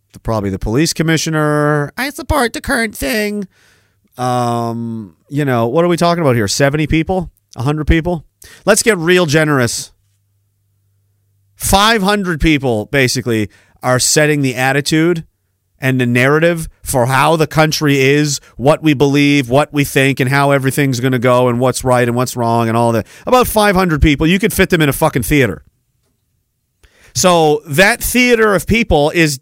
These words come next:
is dictating this whole fucking place of forty million people now, ten million of which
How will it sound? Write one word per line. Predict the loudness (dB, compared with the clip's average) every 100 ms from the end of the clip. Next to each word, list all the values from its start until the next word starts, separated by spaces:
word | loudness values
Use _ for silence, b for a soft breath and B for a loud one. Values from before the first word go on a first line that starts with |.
| -2
is | 0 0 -2
dictating | -10 -2 0 0 0 0 2
this | 0 0
whole | 0 0
fucking | 0 0 0
place | 2 2 0
of | -4
forty | -6 -10 -10 -4 0 0 0
million | 0 0 0 0
people | -2 -2 -4
now, | -2 -2 -4 _ -20 _ _ _ _ _ _ _ _ _ _ _ _ _ -8
ten | -4 -2
million | -2 -2 -2
of | 0
which | -2 -4 -10